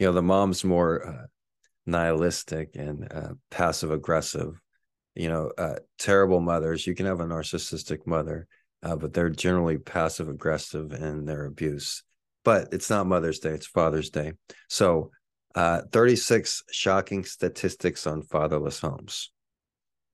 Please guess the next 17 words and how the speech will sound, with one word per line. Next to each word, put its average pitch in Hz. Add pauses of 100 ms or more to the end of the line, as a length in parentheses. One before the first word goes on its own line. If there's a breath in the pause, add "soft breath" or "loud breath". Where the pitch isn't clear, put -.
(320 soft breath)
And 85
guess 95
what, 90
ladies 80
and 80
gentlemen, 78
in 80
the 80
United 80
States, - (300)
we 95
have 80
a 73
lot 73
of 71
fatherless -
homes. -